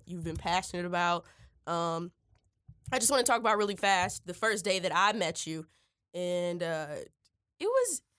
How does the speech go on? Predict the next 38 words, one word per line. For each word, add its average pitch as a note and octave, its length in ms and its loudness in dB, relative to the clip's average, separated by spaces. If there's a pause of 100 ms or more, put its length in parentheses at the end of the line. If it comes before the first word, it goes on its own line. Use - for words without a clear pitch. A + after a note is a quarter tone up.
(360)
it E4+ 100 -2
was G4+ 120 4
so F#4+ 120 4
much G#4 180 2
different A3 320 0
'cause A#3+ 120 2
a A3+ 40 0
lot B3+ 220 2
of - 60 0
times C#4+ 200 0
when A#3 80 -6
people B3+ 240 -6
are G#3+ 80 2
interested A3+ 460 -2
in G#3 80 -4
something, F#3+ 500 -2
they're F3 80 -6
kinda F3 240 -8
shy D4 600 -2
or C4 100 -2
they G3+ 100 -4
don't F#3 120 -4
really F3+ 180 -6
know E3+ 140 -8
how E3+ 100 -14
to E3 60 -14
go - 280 -18
about C4+ 280 0
it, C4+ 120 -4 (300)
which F#4+ 180 -4
is, F#4+ 240 -2
you F4+ 120 0
know, F4 120 2
it's F4+ 100 2
fine E4+ 260 -2
and B3 100 -4
dandy A#3 300 0
too. D4 400 -2